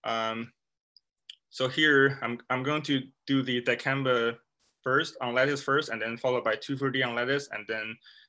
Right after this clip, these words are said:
same with pumpkins. So as you can see from our table, our, our graphs, we have the, uh,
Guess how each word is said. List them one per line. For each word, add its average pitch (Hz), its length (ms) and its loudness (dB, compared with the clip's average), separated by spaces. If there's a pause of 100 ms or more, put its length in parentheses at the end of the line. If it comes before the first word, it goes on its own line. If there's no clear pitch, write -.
same 127 320 -2
with 120 320 -2
pumpkins. 120 540 -8 (840)
So 131 280 4
as 135 240 4
you 147 80 2
can 143 220 -2
see 135 260 0
from 123 480 -2
our 117 140 2
table, 147 520 0 (120)
our, 113 100 -4
our 120 220 2
graphs, 123 480 2
we 120 160 0
have 120 260 0
the, 113 400 -4 (100)
uh, 110 220 -2